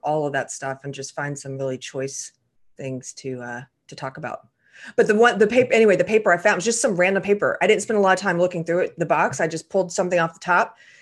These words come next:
and it was a, a paper about, from a women's studies class about sexuality, sex and sexuality. And in it, it, it was basically arguing, um, uh, you know, it is,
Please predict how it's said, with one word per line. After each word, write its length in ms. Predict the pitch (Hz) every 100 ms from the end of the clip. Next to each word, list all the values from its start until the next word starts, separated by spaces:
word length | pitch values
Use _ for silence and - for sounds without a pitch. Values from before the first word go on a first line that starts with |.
| _ -
and 360 | 202 190 185 -
it 160 | 185
was 160 | 185 180
a, 260 | 180 175 170 -
a 140 | 175
paper 420 | 170 202 185 180 170
about, 300 | 170 165 -
from 240 | 175 170
a 80 | 165
women's 260 | 165 180 170
studies 220 | 180 175
class 380 | - 160 165 -
about 320 | 165 151 143
sexuality, 760 | - 165 175 160 165 175 190
sex 240 | 208 214 214
and 80 | 202
sexuality. 640 | 185 - 202 208 220 214 _ - - - -
And 480 | 190 185 180 175 -
in 160 | 190 208
it, 240 | 196 170 -
it, 220 | 170 - 170
it 80 | 180
was 100 | 165
basically 500 | 196 196 202 180 165
arguing, 680 | - 165 180 170 160 156 -
um, 540 | 160 156 151 151 156 - _ _ _ _ -
uh, 400 | 156 151 147 143 - _ _ _ _ _ _ _ _ - _
you 140 | 180 160
know, 240 | 147 139 _ _ _
it 260 | 190 185 - _ -
is, 260 | 180 160